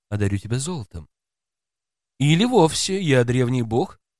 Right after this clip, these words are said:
и смогу исполнить твое желание». Гляди-ка, да он, кажется, совсем оклемался. То двух слов связать не мог, а сейчас вон, целую тираду выдал.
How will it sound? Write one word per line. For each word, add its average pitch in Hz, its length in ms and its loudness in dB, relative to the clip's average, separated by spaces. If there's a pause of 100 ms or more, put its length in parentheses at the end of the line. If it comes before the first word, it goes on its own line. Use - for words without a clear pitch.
и 143 100 2
смогу 147 420 2
исполнить 139 540 0
твое 170 240 0
желание». 156 540 -4 (2500)
Гляди-ка, 104 920 -4 (500)
да 123 200 4
он, 156 140 2
кажется, 147 400 0
совсем 156 480 0
оклемался. 120 760 -2 (500)
То 220 120 6
двух 175 260 4
слов 127 440 2
связать 151 460 2
не 160 120 2
мог, 156 320 2
а 120 100 2
сейчас - 440 0
вон, 156 360 0
целую 127 340 0
тираду 151 400 -2
выдал. 92 320 -6